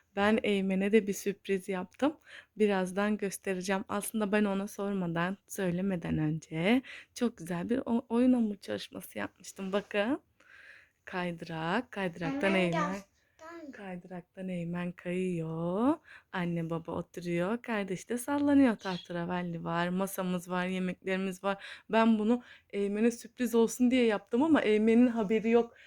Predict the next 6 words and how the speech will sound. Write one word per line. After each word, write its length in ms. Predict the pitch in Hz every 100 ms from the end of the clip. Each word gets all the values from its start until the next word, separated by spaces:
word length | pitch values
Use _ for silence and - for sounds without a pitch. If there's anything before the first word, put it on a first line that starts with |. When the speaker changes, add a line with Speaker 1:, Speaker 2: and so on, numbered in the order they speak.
| - -
Speaker 1:
Daha 200 | 208 240
sonra 320 | 240 233 214
Eymen'e 460 | 202 202 190 190 190
göstereceğim. 680 | 190 196 - 190 180 185 185 - -
Eymen 380 | 208 202 208 226
şimdi 480 | 220 - 240 226 330